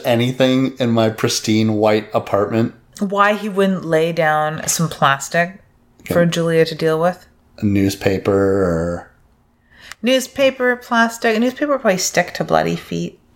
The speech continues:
Speaker 2: I think.
Speaker 1: Yeah.
Speaker 2: Plastic probably be a little nicer.
Speaker 1: Get her a tarp or something. She is gushy.
Speaker 2: Yeah, it's that fake blood and K Y mix. Looks pretty
Speaker 1: Yeah.
Speaker 2: gross.
Speaker 1: Also, the thing that's very interesting about Julia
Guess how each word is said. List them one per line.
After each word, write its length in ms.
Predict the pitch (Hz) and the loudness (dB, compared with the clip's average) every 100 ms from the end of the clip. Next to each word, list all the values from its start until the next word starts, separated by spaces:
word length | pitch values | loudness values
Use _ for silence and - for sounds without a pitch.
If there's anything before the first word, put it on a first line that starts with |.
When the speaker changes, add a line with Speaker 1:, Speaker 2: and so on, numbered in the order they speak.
| - | -8
Speaker 2:
I 100 | 180 | -6
think. 320 | - 180 180 - | -4 -6 -6 -4
Speaker 1:
Yeah. 140 | 113 | 2
Speaker 2:
Plastic 420 | 110 107 110 - | 2 2 -2 -8
probably 240 | - 175 170 | -6 -4 -2
be 120 | 170 | -2
a 80 | 165 | -2
little 220 | 165 165 | -4 -4
nicer. 600 | 165 165 170 170 170 175 - | -4 -4 -4 -4 -4 -8 -10
Speaker 1:
Get 140 | - 101 | -2 2
her 100 | 98 | 2
a 80 | 95 | 0
tarp 300 | 101 98 107 | -2 0 0
or 60 | |
something. 360 | 104 104 - 104 - 82 | 0 -2 0 -2 -2 -8
She 260 | - 135 | -2 2
is 220 | 117 98 87 | 2 0 -6
gushy. 680 | 92 107 104 - 95 90 - _ _ _ _ _ _ _ _ _ _ _ _ _ _ _ _ - - - - | -2 4 4 4 -2 -4 -12 _ _ _ _ _ _ _ _ _ _ _ _ _ _ _ _ -16 -16 -16 -4
Speaker 2:
Yeah, 120 | 170 | -2
it's 80 | 170 | 0
that 220 | 156 - | -2 0
fake 320 | - 170 - | 0 0 -2
blood 220 | 165 151 151 | 0 2 2
and 160 | 147 | -6
K 200 | - 156 | 0 0
Y 240 | 151 139 131 | 2 0 0
mix. 600 | 131 131 - - - - _ _ _ - | -4 -8 -8 -10 -10 -14 _ _ _ -16
Looks 180 | - - | -16 -4
pretty 180 | 98 | 0
Speaker 1:
Yeah. 140 | 98 95 | 2 2
Speaker 2:
gross. 440 | 139 139 139 - - _ _ _ - - - | 0 -4 -8 -16 -20 _ _ _ -18 -18 0
Speaker 1:
Also, 440 | 127 131 147 131 | 2 2 2 0
the 160 | 123 120 | 0 -2
thing 140 | 139 | 0
that's 140 | 139 113 | 0 2
very 260 | 113 107 | 2 4
interesting 400 | 104 104 110 110 | 2 0 0 0
about 580 | 104 101 101 101 - - | 2 4 4 2 -2 -10
Julia 680 | 120 117 110 107 104 101 - | -4 0 2 4 4 2 -2